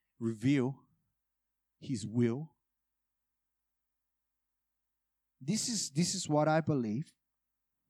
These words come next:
that it came down to for me and for you. See, the Holy Spirit, the one who gives new life, the one who gives us power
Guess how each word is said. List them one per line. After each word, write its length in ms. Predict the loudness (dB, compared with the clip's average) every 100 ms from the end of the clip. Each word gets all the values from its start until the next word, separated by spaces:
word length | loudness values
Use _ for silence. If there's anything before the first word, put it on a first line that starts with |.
| _ -2
that 120 | -2
it 120 | -2
came 240 | -4 -6 -6
down 240 | -8 -8 -10
to 180 | -12 -12 _ _
for 140 | -4 -2
me 380 | 0 -2 -4 -6 _ _ _ _ _
and 340 | -8 -6 -6 -8 _
for 100 | -10
you. 260 | -8 -8 -12 -14 _ _ _ _ _ _ _ _ _ _ _ -12
See, 140 | 2 6
the 100 | 6
Holy 260 | 6 6
Spirit, 420 | 4 -2 -6 -8 -8 _ _ _ _ _ _ _ _ _ _ 6
the 80 |
one 220 | 8 8 4
who 120 | 2
gives 380 | 2 -4 -4 -6
new 320 | 0 2 2
life, 280 | -2 -8 -20 _ _ _ _ _ _ 4
the 80 |
one 200 | 6 8
who 120 | 6 4
gives 320 | 2 -4 -4
us 160 | -8 -12 _ -6
power 500 | -4 -2 0 -2